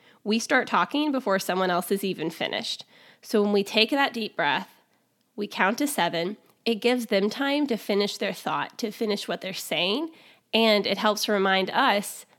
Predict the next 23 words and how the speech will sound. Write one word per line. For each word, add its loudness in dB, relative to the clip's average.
that -2
we're 0
there -2
to -8
listen. -6
I 4
hope 0
this -2
helps. -2
I 4
hope 2
you'll 4
try 2
these -2
things -2
and 4
work 0
on 4
your 4
listening 2
skills -4
this -8
week. -14